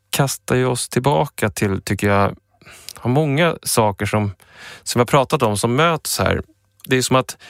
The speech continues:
de här visionerna, eh, a tropical climate for growth, eller det är liksom vår tids Torslanda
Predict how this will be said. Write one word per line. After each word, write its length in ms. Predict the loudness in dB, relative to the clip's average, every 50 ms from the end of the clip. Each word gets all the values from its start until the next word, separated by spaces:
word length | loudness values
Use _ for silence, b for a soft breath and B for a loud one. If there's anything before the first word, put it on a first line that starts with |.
| B B B B
de 120 | -4 0
här 100 | 0 2
visionerna, 800 | 0 0 -2 0 0 0 0 0 0 0 0 0 -2 -2 -4 -6 -8 _ _ _ _ _ _ _ _ -2
eh, 680 | 0 2 2 2 2 2 0 0 -2 -4 -2 -2 -2 -4
a 40 | -4 -6 _ _ -2 0
tropical 640 | 0 0 -2 -2 _ -2 -2 0 0 0 0 0
climate 680 | -4 -4 0 2 4 4 4 4 4 2 0 0 -2 -4
for 360 | -6 -2 0 0 0 0 -2
growth, 480 | -2 0 0 2 2 2 0 -2 -4 -4 -6 -2 -2
eller 340 | 0 2 2 2 2 0 B B B B B B B B B B
det 80 | 2 2
är 40 |
liksom 440 | 2 2 2 2 0 0 0 -2 -2
vår 380 | 0 0 0 2 2 0 0 -2 -6 _ _ _ _
tids 640 | -2 0 0 0 0 -2 -2 0 0 0 0 -2 -8 _ _ _ _ _ _ _
Torslanda 1040 | _ -2 -2 0 0 -2 -4 -2 2 2 2 4 2 2 2 2 4 2 2 0